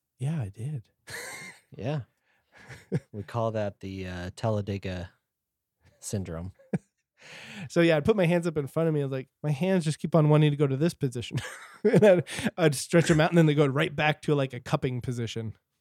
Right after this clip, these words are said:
Speaker 1: for all those listeners. <laughs> So, it was the weirdest time of my
Speaker 2: <laughs>
Speaker 1: life.
Speaker 2: That actually sounds a lot like, um, so one time my sisters,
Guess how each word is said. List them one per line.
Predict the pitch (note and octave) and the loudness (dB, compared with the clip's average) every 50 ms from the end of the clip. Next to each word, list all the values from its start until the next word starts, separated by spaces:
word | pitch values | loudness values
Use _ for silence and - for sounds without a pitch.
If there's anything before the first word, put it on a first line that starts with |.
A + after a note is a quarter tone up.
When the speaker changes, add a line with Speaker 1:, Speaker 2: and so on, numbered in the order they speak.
| _ _ _ _ _ _ _ _ | _ _ _ _ _ _ _ _
Speaker 1:
for | - C3+ | -4 -4
all | B2 A#2+ A#2 | -2 -2 -2
those | A#2+ A#2 A2+ A2 G#2 - | -4 -4 -4 -6 -6 -8
listeners. | B2 A#2+ - - A#2 A2+ G#2+ - - - - - | -8 -8 -8 -8 -8 -8 -8 -4 0 -2 0 0
<laughs> | - B2+ - _ _ _ _ _ _ _ _ _ _ _ _ _ _ - - _ _ _ - - - - - - - - E3+ | 0 -4 -4 _ _ _ _ _ _ _ _ _ _ _ _ _ _ -20 -20 _ _ _ -18 -18 -18 -18 -18 -18 -12 -8 -8
So, | D#3 - - - E3+ - - _ _ - - - - - - - C3 - _ | -6 -4 -2 0 -2 -2 -2 _ _ -20 -20 -20 -20 -20 -20 -16 -16 -8 _
it | A#4 A#4 A#4+ A#4 F#4+ | 4 8 8 8 10
was | D4 G#3 G3 F#3 | 8 6 6 6
the | F#3+ E3+ | 6 4
weirdest | D#3 D3 C#3+ D3+ D3 D3+ D3+ C#3+ C#3+ D3 C#3 B2+ - _ _ _ | 4 6 4 6 6 6 6 4 4 2 2 0 -2 _ _ _
time | - C3+ C3 B2 A#2+ B2 | -10 -6 -6 -4 -4 -4
of | A#2 | -4
my | A2+ A2 G#2+ | -6 -6 -2
Speaker 2:
<laughs> | G#2 | 2
Speaker 1:
life. | C#3+ C#3+ C3+ E3+ - - - - B2 A2+ - _ _ _ _ _ _ _ _ - | 4 4 4 2 0 -4 -12 -14 -16 -16 -18 _ _ _ _ _ _ _ _ 0
Speaker 2:
That | C3+ C#3 D3 | 2 4 4
actually | D#3 E3+ E3+ - - G3+ F#3+ | 4 2 0 0 -2 -2 -2
sounds | - - D3 C3 B2 A#2+ A#2+ | -2 0 0 0 0 -2 -4
a | A#2+ - A#2+ | -4 -2 -2
lot | A#2 A2 A2+ A2+ A2+ - - | 0 2 2 2 0 0 -2
like, | G#2+ G#2+ G2+ G2 - - | -2 -4 -4 -6 -8 -8
um, | G2 G2 G2 G2 G2 F#2+ F#2 G2 F#2+ _ _ _ _ _ _ _ _ _ _ _ _ _ _ _ _ _ _ _ _ _ _ _ _ _ _ _ - | -6 -4 -2 -2 -4 -4 -6 -10 -12 _ _ _ _ _ _ _ _ _ _ _ _ _ _ _ _ _ _ _ _ _ _ _ _ _ _ _ -8
so | - - D3+ C#3 | -2 0 2 4
one | C3 C3+ C3+ C3 | 4 4 2 2
time | B2+ - C3 A#2+ A#2 | 2 0 0 0 0
my | A#2 A2 G#2 | 0 -2 -4
sisters, | G2 - - A2+ - - - A2+ G#2+ G#2+ G#2+ G2+ - - | -4 -4 -6 -6 -4 -4 -2 -2 -2 -2 -2 -6 -8 -10